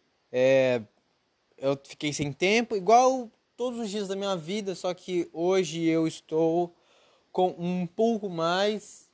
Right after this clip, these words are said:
é, na verdade eu não estou um pouco mais, eu só estou deixando de fazer o que eu tenho pra <laughs> fazer pra vir gravar. Porque minhas coisas eu não fiz porra nenhuma, né? Mas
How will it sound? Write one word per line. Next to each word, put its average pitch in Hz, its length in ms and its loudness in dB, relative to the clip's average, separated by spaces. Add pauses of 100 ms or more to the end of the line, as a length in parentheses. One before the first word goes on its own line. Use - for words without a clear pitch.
(160)
é, 147 360 2 (1700)
na 175 80 -6
verdade 202 260 4
eu 202 40 4
não 208 140 4
estou 202 200 -2
um 180 60 -2
pouco 175 180 -6
mais, 170 220 2
eu 165 80 2
só 170 140 0
estou 165 440 -2 (260)
deixando 175 480 2
de 165 60 -4
fazer 156 320 2
o 156 60 0
que 156 100 -6
eu 151 40 -6
tenho 151 180 -10
pra 143 120 -8
<laughs> - 20 -6
fazer 147 360 -4
pra 180 160 0
vir 156 160 -2
gravar. 131 480 4 (420)
Porque 139 360 0
minhas 147 240 0
coisas 180 300 2
eu 185 60 4
não 185 100 0
fiz 175 200 -8
porra 202 360 -2
nenhuma, 151 420 -4
né? 135 180 -8 (880)
Mas 123 920 -2